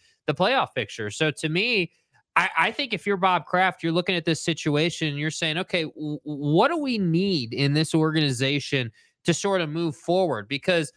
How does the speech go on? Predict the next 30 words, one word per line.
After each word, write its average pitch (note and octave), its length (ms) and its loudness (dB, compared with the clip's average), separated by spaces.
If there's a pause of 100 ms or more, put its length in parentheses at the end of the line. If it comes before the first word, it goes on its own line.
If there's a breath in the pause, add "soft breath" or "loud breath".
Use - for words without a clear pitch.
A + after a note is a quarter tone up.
(180)
a D#3+ 80 4
lot A3+ 220 4
of F4+ 60 -6
people F#3 380 0
say, F3 280 -4
"Oh, C4+ 340 2
well, A#3+ 160 2
you D4 140 -4
know, C4+ 60 -4
you C4+ 120 -4
don't D#4 120 -2
have C#4+ 140 -2
to E3 80 -4
change F3 440 0
Bill. E3 460 2 (260)
You F#3 100 2
know, D#3+ 380 2
really A#3+ 360 2
it's F#3+ 140 -4
Mac F#3+ 300 -2
Jones F3 720 2
and, D3 300 2
you D#3+ 80 4
know, D3+ 280 4
just D#3+ 240 -2
some D#3+ 120 -2
personnel D#3 600 0
stuff." D3 560 2
And, C3 200 -2 (340)
and, E3+ 340 -2